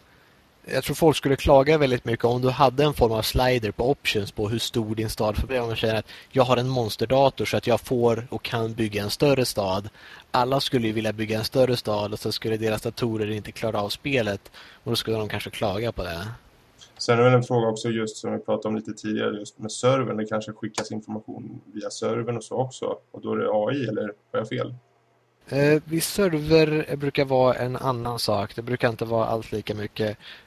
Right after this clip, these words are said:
Speaker 1: Eh, man försöker göra... Du kan inte göra avancerade uträkningar över en server. Om du, om du, tänker du då att du har en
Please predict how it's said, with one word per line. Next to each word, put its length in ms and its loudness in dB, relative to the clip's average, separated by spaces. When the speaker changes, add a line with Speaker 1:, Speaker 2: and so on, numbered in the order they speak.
Speaker 1:
Eh, 220 2
man 180 -2
försöker 500 2
göra... 520 4
Du 180 -2
kan 260 2
inte 220 0
göra 360 8
avancerade 920 0
uträkningar 680 -2
över 280 0
en 140 -4
server. 460 4
Om 300 -2
du, 80 -2
om 120 0
du, 140 0
tänker 300 0
du 80 2
då 180 4
att 120 2
du 60 -4
har 220 2
en 200 -2